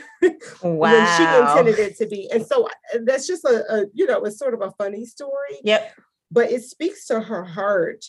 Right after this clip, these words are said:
Speaker 1: and, um, how she cares for people. And she does that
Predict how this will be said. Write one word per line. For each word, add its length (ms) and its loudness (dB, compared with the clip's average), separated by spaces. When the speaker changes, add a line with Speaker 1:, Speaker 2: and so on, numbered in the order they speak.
Speaker 1:
and, 580 -8
um, 240 -6
how 400 -6
she 360 -14
cares 340 -8
for 160 -12
people. 540 -10
And 320 -6
she 400 -8
does 380 -2
that 460 -6